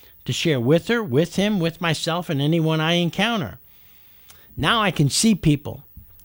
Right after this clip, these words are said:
with the eyes of Jesus and love them with his heart.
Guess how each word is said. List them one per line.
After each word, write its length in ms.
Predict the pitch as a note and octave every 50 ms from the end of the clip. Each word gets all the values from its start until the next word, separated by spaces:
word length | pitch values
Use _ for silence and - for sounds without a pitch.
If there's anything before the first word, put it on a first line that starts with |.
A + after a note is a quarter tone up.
| - -
with 140 | C3+ C3+ -
the 120 | - B2+ C3+
eyes 320 | D3 E3 F3+ E3+ C3 B2+
of 100 | B2+ G#2+
Jesus 540 | G#2+ B2 A#2+ G#2+ - - - - - - - - - - - _ _ -
and 160 | C3+ C3 B2+
love 160 | C#3 D#3 D#3
them 160 | D3+ C#3 B2+
with 180 | B2 B2 - -
his 180 | C#3+ B2+ -
heart. 380 | - - - - - - - -